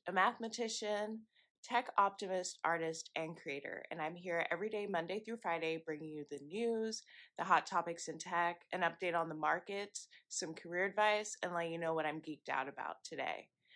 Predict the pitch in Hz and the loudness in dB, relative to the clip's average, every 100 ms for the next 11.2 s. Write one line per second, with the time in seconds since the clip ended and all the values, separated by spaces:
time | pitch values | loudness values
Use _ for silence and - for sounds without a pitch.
0 | - - 190 170 170 - 185 185 196 214 | -12 0 4 6 4 6 6 8 6 4
1 | 226 208 190 - 175 180 208 247 - 170 | 0 0 -2 0 -2 0 -4 -6 2 4
2 | 160 165 160 151 165 180 214 190 156 - | 4 2 0 0 -2 -4 -2 0 0 -2
3 | 160 156 151 175 - 147 156 156 151 151 | -8 -4 -4 -2 -4 -2 -2 -2 -6 -8
4 | - 160 165 180 214 - - _ 175 - | -6 -4 -2 -2 -6 -10 -20 _ -6 -2
5 | 180 170 185 185 165 175 196 220 202 170 | 2 4 4 2 2 4 2 0 -4 -4
6 | 160 180 262 - - 180 180 - 151 151 | -6 -8 -8 -6 -4 -4 -6 -4 -6 -6
7 | - - 190 196 254 381 _ - - - | -8 -8 -6 -4 -4 -6 _ -20 -6 2
8 | 208 185 185 180 175 170 - - 175 165 | 6 8 8 6 6 2 2 0 2 2
9 | 165 156 - 160 156 151 196 208 - - | 4 2 2 -2 -2 -4 -6 -8 -10 -4
10 | 247 381 427 _ _ - _ 208 196 202 | -2 -2 -6 _ _ -20 _ 6 8 10
11 | 202 190 | 8 6